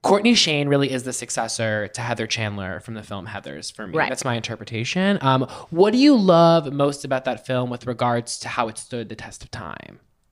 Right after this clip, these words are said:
Speaker 2: Well, I think Darren Stein just made a hell of a film, and there's so many odds stacked against us and him at that time, you know,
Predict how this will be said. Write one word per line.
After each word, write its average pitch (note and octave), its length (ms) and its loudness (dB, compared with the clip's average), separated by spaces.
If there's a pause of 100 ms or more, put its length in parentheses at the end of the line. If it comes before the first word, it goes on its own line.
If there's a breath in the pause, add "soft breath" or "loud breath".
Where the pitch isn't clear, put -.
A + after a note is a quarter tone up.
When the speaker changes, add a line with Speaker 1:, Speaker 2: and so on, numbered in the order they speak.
(240)
Speaker 2:
Well, G#3 180 0
I B3 40 -2
think E4 260 -4
Darren E3+ 280 2
Stein E3 380 -2
just D3+ 300 -8
made D3 200 -4
a C#3+ 40 -6
hell D3 180 -4
of D3 80 -8
a C#3 60 -10
film, F3 480 0
and D3+ 200 -4
there's E3+ 220 0
so G3+ 320 0
many E3+ 240 -2
odds D#3+ 380 0
stacked - 400 -8
against E3+ 440 -6
us E3 280 -4
and D#3+ 100 -6
him D#3+ 400 -4
at D#3 200 -10
that E3+ 200 -8
time, E3 480 -2
you D#3+ 120 -4
know, E3 440 -8